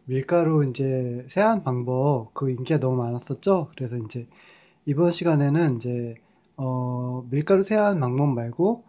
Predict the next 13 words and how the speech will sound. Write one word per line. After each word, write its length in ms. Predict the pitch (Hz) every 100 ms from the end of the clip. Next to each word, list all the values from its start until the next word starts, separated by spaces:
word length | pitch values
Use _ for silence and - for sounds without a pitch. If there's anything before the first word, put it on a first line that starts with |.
| _ _
다른 460 | - 135 143 135
이제 380 | 117 127 120 117 -
버짐이 720 | 135 131 160 165 151 151 127
이제 420 | 120 131 127 131 - -
얼굴에 340 | 139 151 156
피잖아요. 680 | - 226 208 143 175 131 113
그 240 | - 131 127
버짐을 640 | 131 131 143 147 160 151
이제 260 | 120 127 120
조금 380 | - 202 214 190
개선하는 720 | 147 120 147 147 135 131 160
방법을, 480 | 120 117 123 127 131 - - - - _ -
어, 600 | 135 131 127 127 123